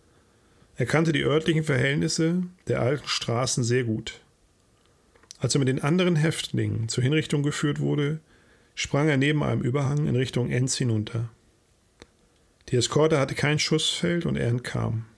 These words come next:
Einige Tage später hat er den Kommandeur, der ihn zum Tode verurteilte, mitten in Hiflau erschossen. Das erfuhr ich erst nach neunzehnhundertsiebzig in Gaming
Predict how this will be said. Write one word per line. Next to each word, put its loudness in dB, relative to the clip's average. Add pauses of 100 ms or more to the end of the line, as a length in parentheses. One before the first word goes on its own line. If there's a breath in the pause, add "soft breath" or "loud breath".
(840 soft breath)
Einige 2
Tage 0
später 0
hat 0
er 0
den 0
Kommandeur, 0
der 0
ihn 2
zum -2
Tode 2
verurteilte, -2 (440 loud breath)
mitten 2
in 2
Hiflau 0
erschossen. -2 (880 soft breath)
Das 0
erfuhr 4
ich 2
erst 2
nach 0
neunzehnhundertsiebzig 0
in 0
Gaming 0